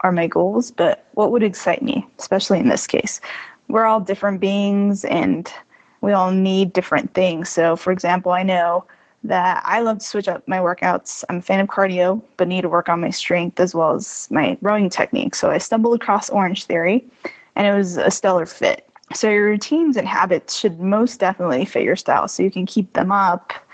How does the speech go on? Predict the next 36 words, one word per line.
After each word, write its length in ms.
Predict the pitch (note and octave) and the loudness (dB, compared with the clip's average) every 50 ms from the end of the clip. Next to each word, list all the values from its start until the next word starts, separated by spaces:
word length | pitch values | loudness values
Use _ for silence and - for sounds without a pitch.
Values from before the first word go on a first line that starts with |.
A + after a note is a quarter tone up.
| - - - - | -20 -12 -4 -2
in 80 | G3+ | 0
the 120 | G3+ G3 F#3+ | 2 2 2
long 320 | F#3+ G3+ A3+ B3+ B3+ B3 | 0 0 2 2 2 0
term 360 | B3+ - - F#3 F3 F3 F3 | 0 0 0 0 0 0 -2
as 140 | E3+ E3+ - | -4 -4 -4
opposed 400 | F#3 - - - D#3 - - - | -6 -4 -2 0 0 0 -2 -4
to 80 | - F3 | -4 -2
just 240 | - - - - - | 0 0 -2 0 0
doing 220 | A3+ B3 A#3+ A#3+ | 0 2 2 2
it 120 | G#3+ - | 0 -2
for 140 | - A#3+ A#3 | -2 -2 -2
a 60 | A#3 | -2
few 260 | A#3 - A#3+ A3+ A3 A3 | 0 0 0 2 2 4
months 560 | G#3+ G#3+ G#3+ G#3 G#3 G#3 G#3+ G#3 G#3 G3+ - | 2 2 2 2 2 2 2 2 0 0 -2
and 100 | F3+ F3+ | -2 -2
then 160 | E3 E3 F3 | -2 -2 -4
falling 440 | - - - - D#3+ D#3+ - - - | -4 -2 0 2 2 2 0 0 0
off. 400 | G2+ - - - - - - - _ - - - - - - _ | 0 0 0 -2 -8 -14 -20 -20 _ -20 -20 -20 -20 -20 -20 _
So 200 | - - A3+ G3 | -2 0 0 2
on 140 | F#3+ F3 F3+ | 2 0 0
top 300 | - - A3 C4 - C4 | 0 0 0 0 0 0
of 200 | A#3+ G#3 F#3 - - _ - | -2 -2 -4 -6 -6 _ 0
all 180 | A3 A3 G#3 | 0 2 2
of 160 | G3+ F#3+ F3 F3+ | 0 0 0 0
this, 340 | G3+ F#3+ F3 F#3 - - | 2 2 0 0 -2 -2
you're 100 | G3+ G#3 | -2 0
not 180 | G#3+ A3 G#3+ - | 2 2 0 2
only 220 | A3 A3 G#3+ G3+ | 2 0 0 0
mentioning 640 | F#3+ F3 F3 - - - F#3+ F3+ F3+ F3 E3+ F3 - - - | 0 -2 -2 -4 -4 -4 -4 -4 -2 -2 -4 -4 -4 -4 -2
the 240 | F3 E3+ E3+ - - _ | 0 0 0 -2 -2 _
physical 320 | - B3+ C#4 C#4 - - - | -2 -2 0 0 -2 -2 -2
side 340 | - - - - - C3 | -2 -2 0 0 2 0
of 120 | A#2+ - - | 0 -2 -2
self-care, 480 | - - D3+ - - - F3+ F3+ G3 | -2 -4 -4 -4 -6 -4 -2 -2 0
but 160 | F#3+ F#3+ F#3+ F#3+ | 0 0 0 0
you're 260 | F#3+ F3 F3 E3+ | 0 0 0 -2